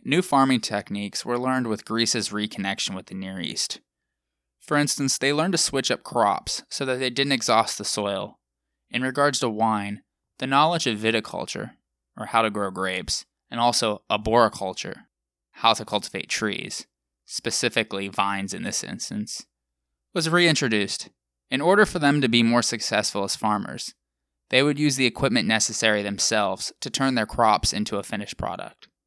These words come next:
such as olives into olive oil or grapes into wine,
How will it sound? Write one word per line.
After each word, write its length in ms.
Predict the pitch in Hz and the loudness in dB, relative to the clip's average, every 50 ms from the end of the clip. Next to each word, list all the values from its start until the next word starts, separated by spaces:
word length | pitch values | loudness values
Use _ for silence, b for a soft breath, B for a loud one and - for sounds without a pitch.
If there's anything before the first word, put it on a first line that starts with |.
| _ _ _ _ _ _ _ _ _ _ _ | _ _ _ _ _ _ _ _ _ _ _
such 240 | - - 123 - 120 | -4 -4 -2 0 0
as 140 | 104 - - - | -4 -2 2 4
olives 420 | 101 101 101 98 98 98 90 - | 4 4 4 4 0 -2 -2 -2
into 180 | 82 101 98 92 - | -4 -2 -2 -2 0
olive 300 | 104 101 101 101 95 98 | 0 2 2 0 -2 -2
oil 340 | 95 92 92 90 - 92 - | -4 -4 -4 -6 -8 -10 -10
or 120 | - - 110 | -8 -8 -8
grapes 360 | 101 104 98 101 95 95 - | -6 -2 -2 -2 -2 -2 -4
into 140 | 104 101 95 | -4 -4 -6
wine, 460 | 95 95 98 98 92 - - - | -8 -8 -8 -8 -8 -10 -12 -16